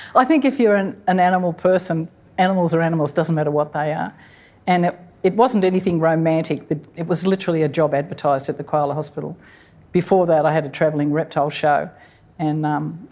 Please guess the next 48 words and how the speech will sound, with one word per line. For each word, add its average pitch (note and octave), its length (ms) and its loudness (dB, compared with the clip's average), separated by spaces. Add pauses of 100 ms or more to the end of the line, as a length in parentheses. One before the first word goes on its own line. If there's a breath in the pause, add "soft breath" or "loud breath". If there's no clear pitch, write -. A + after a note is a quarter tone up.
the E3+ 100 0
cost - 400 0
of D3 80 -4
insurance D3+ 600 -2
was D#3+ 120 -4
so D#3 300 2
high D3+ 460 0
that D3 160 -8
we, D3+ 140 -6 (140)
it D3+ 80 -6
was, D#3+ 200 -10 (280)
it D#3 120 -10
was E3 160 -4
just - 240 -6
too D#3 160 -2
high C#3 160 0
to C#3 80 -6
keep C#3 240 -6
going. D3+ 360 -6 (280 loud breath)
And E3+ 160 0
then E3+ 100 0
the E3+ 80 0
job F3 260 0
came E3 220 -4
up E3+ 120 -4
at - 40 -14
the E3+ 80 -4
Koala F#3 300 -4
Hospital, F3+ 420 -4
and, E3+ 240 -6
and E3+ 80 -4
away F3 280 0
it D#3+ 100 -4
went. F#3+ 340 -6
And F3+ 220 -6 (480 loud breath)
I F#3 80 4
had F#3 200 2
worked F#3 220 2
with F3+ 120 -6
koalas F3 580 0
in E3+ 120 0
a D#3 60 0
zoo F3 240 0
for F#3+ 140 -4
a - 20 0
few F3 220 -2
years E3 240 0
beforehand, F3+ 640 -4